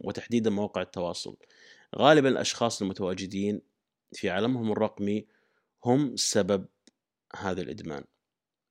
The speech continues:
وهذا إثبات كافي على الأقل بالنسبة لي على أنهم يقضون وقت مسلي، وإلا لما حصل هذا الإدمان من الأساس. وطبعًا ما يمنع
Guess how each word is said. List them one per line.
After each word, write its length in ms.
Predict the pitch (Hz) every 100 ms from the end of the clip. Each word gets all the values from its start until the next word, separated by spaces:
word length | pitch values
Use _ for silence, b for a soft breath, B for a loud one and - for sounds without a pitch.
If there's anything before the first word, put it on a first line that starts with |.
| -
وهذا 340 | 104 147 117
إثبات 480 | 107 76 101 98 - -
كافي 540 | 107 95 90 - 104
على 140 | 90 117
الأقل 320 | 95 - 98
بالنسبة 460 | 90 92 98 - 87
لي 260 | 92 117 b b b b
على 220 | 107 110
أنهم 280 | 123 123 107
يقضون 420 | 98 - 95 101 95 95
وقت 400 | 123 - - 98
مسلي، 600 | 98 - 95 92 101 101
وإلا 400 | 95 104 104 98
لما 200 | 98 98
حصل 500 | - 92 - 92 -
هذا 260 | - 90 90
الإدمان 560 | 71 - 95 98 90
من 120 | 87 92
الأساس. 600 | - - 65 - - - _ _ _ _ _ _ _ _ _ _ _ _ _ _ _ _ _ _ _ _ _ _ -
وطبعًا 320 | 110 180 165
ما 240 | 139 151
يمنع 380 | 160 131 101 92